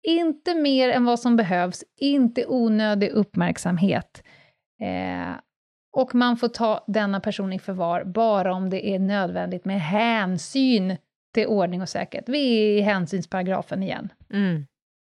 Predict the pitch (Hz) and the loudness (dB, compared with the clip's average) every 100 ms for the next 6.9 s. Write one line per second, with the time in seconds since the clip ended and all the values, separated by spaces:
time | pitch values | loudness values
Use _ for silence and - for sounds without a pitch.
0 | _ _ _ _ _ _ _ - 269 262 | _ _ _ _ _ _ _ -4 0 2
1 | 247 240 226 202 190 180 180 170 - 170 | 2 2 2 0 0 0 -2 -2 -6 -6
2 | 170 - - - - _ _ _ - 240 | -6 -8 -8 -8 -14 _ _ _ -6 -4
3 | 233 _ _ _ _ _ _ _ _ _ | -4 _ _ _ _ _ _ _ _ _
4 | - - - - _ _ - 185 196 - | -16 -14 -14 -16 _ _ -6 -4 -2 0
5 | 349 240 233 - _ - 233 233 226 233 | 4 4 2 -4 _ -2 2 2 0 -2
6 | 208 - _ - 214 208 175 - | -2 -6 _ -4 0 0 0 -2